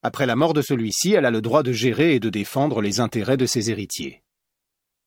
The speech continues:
Le code fixe non seulement les détails de la succession, mais aussi celui du cas où la femme serait répudiée injustement. Le chef de famille reste le père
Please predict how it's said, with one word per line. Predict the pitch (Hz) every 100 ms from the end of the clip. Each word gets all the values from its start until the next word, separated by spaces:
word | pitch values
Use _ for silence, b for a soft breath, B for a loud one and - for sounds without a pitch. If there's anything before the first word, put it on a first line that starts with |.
| _ _ _ _ _ _
Le | 127 139
code | 202 233 160 -
fixe | - 143 -
non | 135 170
seulement | - 156 147 139
les | 113
détails | 123 143 135
de | 117
la | 104
succession, | - 107 143 135 - 240 B B B
mais | 151 190
aussi | 196 240
celui | - 180 170
du | 139 139
cas | - 160 196
où | 143
la | 123
femme | - 180 190
serait | - 135 135
répudiée | 143 175 175 135 151 165
injustement. | 139 127 135 - 98 73 _ _ _ _ _ _ _ _ _ _ _ _ _ _ _ _ _ _ _ _ -
Le | 101
chef | - 160 113
de |
famille | 110 110 107 175
reste | 135 165 - 151
le | 123
père | - 110 127 165